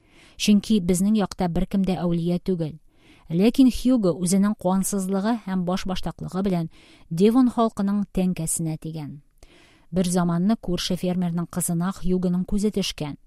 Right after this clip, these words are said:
Ләкин бу яшь кыз аны ишетүгә үк куркып кача икән. Бер вакыт Михаил бәйрәме көнне Хьюго Баскервилл үзенең иң кыю һәм иң юлдан язган алты иптәше белән фермага юл тоткан. Кызның әтисе белән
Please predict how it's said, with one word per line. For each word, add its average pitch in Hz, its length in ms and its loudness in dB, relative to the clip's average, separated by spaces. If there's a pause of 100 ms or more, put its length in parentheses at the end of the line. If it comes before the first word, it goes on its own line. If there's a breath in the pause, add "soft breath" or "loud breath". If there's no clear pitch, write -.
(420 soft breath)
Ләкин 190 380 2
бу 190 100 0
яшь 190 300 0
кыз - 300 -4
аны 185 260 -2
ишетүгә 175 500 -4
үк 180 140 -10 (340)
куркып 185 460 -4
кача 156 260 -2
икән. 156 400 -12 (680 soft breath)
Бер 202 240 4
вакыт 196 320 2
Михаил 180 480 2
бәйрәме 170 400 0
көнне 170 380 0 (340 soft breath)
Хьюго 214 320 2
Баскервилл 180 640 -2
үзенең 196 380 2 (100)
иң 254 240 4
кыю 185 400 -4
һәм 160 220 -4 (180)
иң 240 140 6 (100)
юлдан 196 400 0
язган 175 380 -2 (100)
алты 170 380 -4
иптәше 196 420 -8
белән 220 220 0 (260 soft breath)
фермага 170 560 -4
юл 175 160 -2
тоткан. 156 460 -8 (420 soft breath)
Кызның 170 320 2
әтисе 170 480 -6
белән 196 220 0